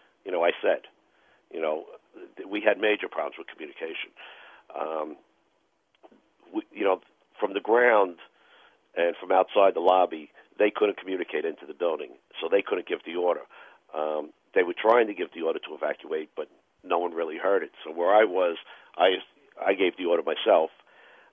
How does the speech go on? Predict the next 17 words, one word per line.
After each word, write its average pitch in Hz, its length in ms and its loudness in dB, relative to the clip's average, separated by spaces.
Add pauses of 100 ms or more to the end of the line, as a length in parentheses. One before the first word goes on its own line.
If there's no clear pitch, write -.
(120)
um, 78 380 -2 (920)
to 92 120 -6
evacuate, 87 560 2
but 87 100 4
a 92 40 0
lot 98 180 8
of - 80 -2
people 87 220 -8
didn't 85 160 -10
hear 85 200 -4
it 78 60 -8
again. 95 260 0 (100)
I 87 100 0
had 92 160 2
a 85 40 -4
bullhorn 95 520 -4
with 73 140 -14